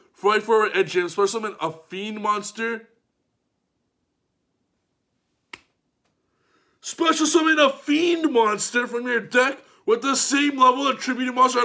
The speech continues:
What? A Fiend monster? There's millions of Fiend monsters in the world. What the, what the heck?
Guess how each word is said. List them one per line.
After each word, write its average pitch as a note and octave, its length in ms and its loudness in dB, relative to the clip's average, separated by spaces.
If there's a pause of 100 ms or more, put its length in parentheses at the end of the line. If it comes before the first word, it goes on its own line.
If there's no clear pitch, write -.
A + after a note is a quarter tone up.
(420)
What? C#4+ 640 2 (1300)
A C4 260 4
Fiend D#4+ 380 -4
monster? D#4+ 580 0 (200)
There's E4+ 220 6
millions E4 440 2
of C4+ 120 -4
Fiend C#4+ 220 -2
monsters A3 520 0
in G3 80 -6
the G3 80 4
world. F3+ 380 2
What C4+ 460 0
the, A3+ 380 0
what C#4+ 320 2
the C4 200 2
heck? C#4+ 400 0